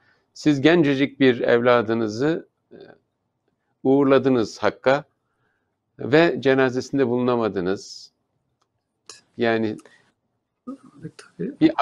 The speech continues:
Speaker 1: bir farklı acıdır muhtemelen. Allah'ım
Speaker 2: Tabii
Speaker 1: kimseye
Speaker 2: ki.
Speaker 1: tattırmasın. Bize biraz anlatır mısınız hocam?
Speaker 2: Tabii o pasaport almaya falan gitti tabii. Ne bilelim böyle şeyler olacağını. Oradaki demek biraz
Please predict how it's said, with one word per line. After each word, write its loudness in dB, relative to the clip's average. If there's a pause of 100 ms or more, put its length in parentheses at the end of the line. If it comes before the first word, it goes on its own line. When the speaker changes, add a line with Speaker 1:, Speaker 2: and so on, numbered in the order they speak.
(120)
Speaker 1:
bir -2
farklı -2
acıdır 2
muhtemelen. -4 (540)
Allah'ım 0
Speaker 2:
Tabii -10
Speaker 1:
kimseye -2
Speaker 2:
ki. 2
Speaker 1:
tattırmasın. 0
Bize 0 (520)
biraz -8
anlatır 0
mısınız -2
hocam? -2 (1700)
Speaker 2:
Tabii -8
o -6
pasaport -2
almaya -4
falan -10 (160)
gitti -16
tabii. -12
Ne -6
bilelim -8
böyle -10
şeyler -8
olacağını. -12 (880)
Oradaki -10
demek -10
biraz -10